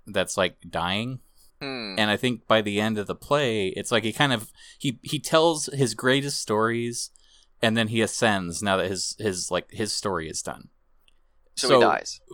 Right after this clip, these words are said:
Speaker 1: yeah, so what it's done in, like, a musical, uh, avant-garde, abstract kinda sense. So part of this is people interpret it in different weird ways. I had a friend come to me saying, "I'm gonna go see that Cats movie.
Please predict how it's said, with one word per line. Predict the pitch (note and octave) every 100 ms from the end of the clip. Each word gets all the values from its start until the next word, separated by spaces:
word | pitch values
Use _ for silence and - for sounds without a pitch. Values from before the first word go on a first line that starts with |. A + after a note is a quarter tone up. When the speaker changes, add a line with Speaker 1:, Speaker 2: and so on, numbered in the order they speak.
| - -
Speaker 1:
yeah, | - B2 A2+
so | - C#3 B2+ A#2 - - -
what | E3 D#3
it's | C#3+ -
done | E3+ F3 E3+
in, | D3
like, | B2+ B2
a |
musical, | B2 B2+ B2+ B2 B2+ A2+ - - - _ - _ _ _ -
uh, | D2+ -
avant-garde, | - A#2+ B2 - A2+ A2 G#2+
abstract | G2+ F#2+ - G2 F#2
kinda | - G2 E2
sense. | - D2 - - - _ _ - _ _
So | - - B2 A2 - - _ _ _ _ C3
part | - C#3+ D3+
of | C3
this | A2 G#2+
is | A2 G#2 F#2+
people | - A#2+ C3
interpret | G#2+ G2 A#2 A2+ G#2+
it | G2+
in | F#2+ F2
different | G2+ F#2+ -
weird | F#2+ G2+ F#2
ways. | F2+ F2+ A2 B2+ - - _ _ _ _ _ _ -
I | G#2
had | B2+ C3+
a |
friend | - B2 B2+ B2
come | B2+ A#2
to | G#2
me | F#2+ F#2
saying, | - G#2+ G#2 G2 F#2 _ _ _ _
"I'm | B2 F3
gonna | F3 A#2
go | A2+
see | G#2+ A#2+
that | G2+ -
Cats | - D3 E3 -
movie. | G#2 F2+ F2 D2+